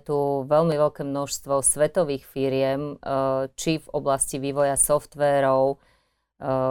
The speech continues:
rôznych technologických firiem. Ako neviem, ako je to v takejto relácii s menovaním, ale, eh, je ich naozaj, nie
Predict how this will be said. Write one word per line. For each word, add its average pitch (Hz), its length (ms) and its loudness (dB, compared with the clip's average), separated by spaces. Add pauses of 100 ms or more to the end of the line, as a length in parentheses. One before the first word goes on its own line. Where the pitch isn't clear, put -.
(380)
rôznych 151 480 2
technologických 143 1040 -4
firiem. 135 880 -2
Ako - 240 -10
neviem, 147 240 -2
ako - 240 -10
je 135 80 -2
to 139 160 -8
v - 80 -20
takejto 139 320 -10
relácii 143 480 0
s 131 80 -4
menovaním, 143 800 0
ale, 139 560 0
eh, 139 420 0 (140)
je 147 160 2
ich 156 240 -4
naozaj, 135 880 0
nie 139 400 -2